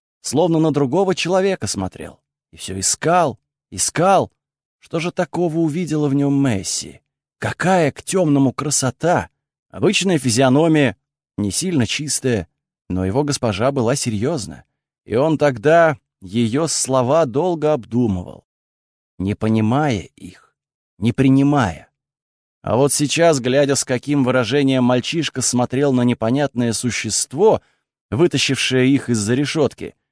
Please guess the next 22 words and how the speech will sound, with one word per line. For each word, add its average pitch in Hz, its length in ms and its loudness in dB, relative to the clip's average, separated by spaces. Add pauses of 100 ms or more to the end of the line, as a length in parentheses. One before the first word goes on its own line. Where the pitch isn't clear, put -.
(200)
Дон 165 220 2
подумал, 185 480 2
что 160 320 0
это 180 180 -2
выражение 160 640 0
как 156 220 -2
нельзя 135 420 0
лучше 180 420 -2
подходило 123 560 -2
к - 60 -8
ситуации. 117 720 -8 (500)
Девчонка 190 560 0
была 180 380 4 (380)
вообще 170 320 0
страшненькой, 131 800 0 (400)
да 107 120 -2
еще 135 280 2
и 135 80 4
волосы 175 520 0
короткие 170 520 0
вихрами 143 460 0
торчали, 127 640 -2